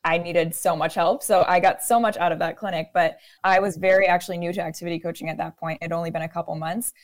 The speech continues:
I started in January. So as you mentioned, that leadership rotational program that I'm a part of right now is one that my managing partner is kind of co-creating with me. But honestly, my very first interview, I said something about how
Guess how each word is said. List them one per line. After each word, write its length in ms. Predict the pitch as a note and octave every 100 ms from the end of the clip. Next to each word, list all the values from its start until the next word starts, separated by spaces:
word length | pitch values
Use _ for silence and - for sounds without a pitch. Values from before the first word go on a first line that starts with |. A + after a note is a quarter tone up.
| _ -
I 80 | F3+
started 380 | - F3 F3+
in 180 | E3+ E3+
January. 800 | D#3 E3 E3+ F3 E3 D#3 D#3 E3
So 480 | G3 F3 D#3+ D#3+ - _ _
as 180 | F3 F3
you 80 | E3+
mentioned, 340 | E3 E3 F3
that 180 | E3+ -
leadership 400 | F3 F3 F3 F3
rotational 500 | E3+ E3 E3 - E3
program 340 | - E3+ E3 D#3+
that 100 | D#3+
I'm 120 | D#3
a 60 | E3
part 220 | D#3+ D#3+
of 120 | D#3+
right 200 | D#3 D#3
now 420 | F#3 F#3+ D#3+ E3+ - _ _ -
is 140 | E3 E3
one 140 | E3+
that 180 | E3 C#3
my 120 | E3
managing 460 | D#3+ D#3+ D#3+ D#3+ D#3+
partner 520 | E3+ - E3 D#3+ - _ -
is 220 | D#3+ -
kind 180 | - D#3
of 80 |
co-creating 580 | - C4+ B3+ B3+ A3+ A3+
with 180 | G#3+ G#3+
me. 300 | G#3+ G#3 G#3+ _ _ _
But 240 | F#3 F3 - _ _ -
honestly, 320 | F3 F#3+ G#3
my 140 | E3
very 240 | D#3 D#3+ E3
first 300 | E3 D3+ -
interview, 300 | D#3+ D#3+ D3+
I 100 | D#3
said 240 | D#3 E3
something 320 | - E3 D#3+ D#3+
about 320 | D#3+ D#3 -
how 400 | D#3+ D#3 D3+